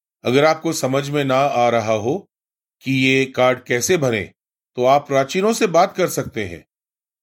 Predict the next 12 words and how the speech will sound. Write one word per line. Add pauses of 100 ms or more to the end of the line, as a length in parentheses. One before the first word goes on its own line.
वो
इसे
भरने
में
आपकी
मदद
कर
सकते
हैं, (560)
क्योंकि
आमतौर
पर